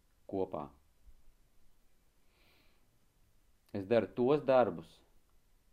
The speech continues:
ko es mīlu.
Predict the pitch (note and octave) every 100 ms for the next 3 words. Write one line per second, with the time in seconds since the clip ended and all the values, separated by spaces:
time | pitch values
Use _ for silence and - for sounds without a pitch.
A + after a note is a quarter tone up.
0 | _ _ _ _ _ _ _ _ _ _
1 | _ _ _ _ - _ _ _ _ -
2 | _ _ _ _ - G#2+ F#2+ - F#2+ G2
3 | G2 F2+